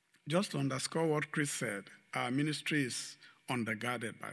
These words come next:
prayer. And this is so important. And that's why we value you so much, because we know many, many people here pray for the work that we do. We wake up sometimes and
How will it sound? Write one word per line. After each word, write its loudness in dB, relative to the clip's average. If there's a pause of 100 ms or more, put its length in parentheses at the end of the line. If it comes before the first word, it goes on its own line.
(100)
prayer. -6 (1120)
And -4
this 0
is -2
so 6
important. -2 (400)
And -8
that's -2
why -2
we -2
value 0
you -2
so 0
much, -2
because -6
we -4
know -2
many, 0
many -2
people -10
here -8 (560)
pray 6
for -4
the -2
work -4
that -6
we -2
do. -8 (760)
We -4 (840)
wake 6
up 2 (340)
sometimes 0
and -8